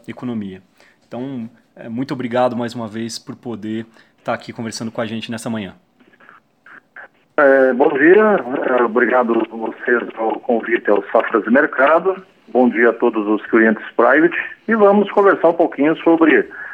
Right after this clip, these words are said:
Speaker 2: esse quadro do agronegócio de dois mil e vinte, já olhando dois mil e vinte e um, né, é, nesse ambiente, é, inédito, é, sanitário global.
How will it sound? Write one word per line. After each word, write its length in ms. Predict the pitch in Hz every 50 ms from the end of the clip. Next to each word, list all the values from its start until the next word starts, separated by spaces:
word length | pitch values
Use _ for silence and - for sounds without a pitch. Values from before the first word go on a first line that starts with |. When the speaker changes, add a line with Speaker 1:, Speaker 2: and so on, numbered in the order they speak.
| - - _ _ -
Speaker 2:
esse 240 | 131 127 - -
quadro 520 | - - - 131 131 139 143 139 147 135 131
do 160 | 127 123 120
agronegócio 840 | 123 127 120 120 117 113 113 107 95 104 110 120 117 113 - - 120
de 320 | 107 117 113 107 107 104
dois 280 | 101 120 131 131 117 110
mil 180 | 117 131 127
e 40 | 117
vinte, 500 | 95 113 131 151 170 165 165 - 123 104
já 220 | 92 117 127 135 131
olhando 500 | 123 120 120 117 123 127 127 123 120 117
dois 220 | 120 120 117 104 92
mil 100 | 110 117
e 60 | 120
vinte 240 | 113 123 147 147 -
e 80 | - 127
um, 200 | 151 196 214 143
né, 200 | 110 127 175 185 - - - - - - _ _ -
é, 320 | 107 120 123 120 117 120
nesse 340 | 131 135 139 139 135 - -
ambiente, 1000 | 151 143 139 123 123 123 127 131 131 - - 143 139 139 135 123 120 113 101 123 - - _ _ _ -
é, 160 | 117 117 120
inédito, 840 | 139 156 156 139 131 135 135 131 131 131 131 127 - 139 139 139 135 - - - - - - _ _
é, 360 | - 123 123 123 123 120 113 - -
sanitário 560 | - 143 135 131 123 123 - 120 120 123 127
global. 420 | 120 123 120 110 104 98 95 92